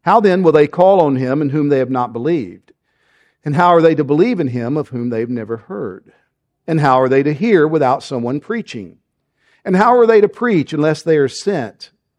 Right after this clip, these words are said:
As it is written, 'How beautiful are the feet of those who preach the good news.'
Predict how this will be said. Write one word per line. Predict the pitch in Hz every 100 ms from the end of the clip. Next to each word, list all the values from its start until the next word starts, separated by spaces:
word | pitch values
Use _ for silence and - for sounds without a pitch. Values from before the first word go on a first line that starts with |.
| _ _ _ _
As | - 127 120
it | 120
is | 113
written, | 139 135 117 98 95 _ _ _ _
'How | 143
beautiful | 127 104 190 190 151 135 117
are | 120
the |
feet | 107 - 143 117
of |
those | 101 107 107 110
who | 113
preach | - 135 117
the | -
good | 117 123
news.' | 123 135 101 85 -